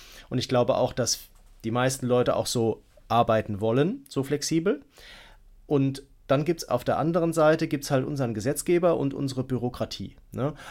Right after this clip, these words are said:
Und ich finde das halt total lustig, dass, ich habe das gerade heute früh wieder da im Radio gehört, jetzt gibt's gerade wieder Diskussionen um das Thema Bürokratie und da gibt's ein neues Bürokratieabbaugesetz und so weiter. Und letztendlich passiert ja in der Realität genau das Gegenteil, ne? Also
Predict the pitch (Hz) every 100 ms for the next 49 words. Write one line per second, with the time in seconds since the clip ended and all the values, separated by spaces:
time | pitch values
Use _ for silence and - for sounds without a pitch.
0 | - 131 127 123 156 147 139 135 127 143
1 | 127 147 - 170 - 135 131 127 123 113
2 | - 123 117 127 - - - - 139 139
3 | 123 117 - 117 113 107 104 135 156 147
4 | 139 147 151 120 - 131 - 120 120 117
5 | 117 117 113 - - - 123 - 113 139
6 | 147 120 120 - 127 120 113 120 117 -
7 | 107 185 196 131 127 135 117 120 123 -
8 | 113 113 120 127 123 117 160 151 147 151
9 | - 131 120 98 101 127 185 - - -
10 | - 127 120 117 135 143 - 117 143 143
11 | 131 117 110 113 110 - 127 131 110 104
12 | 101 98 92 98 80 92 147 - 107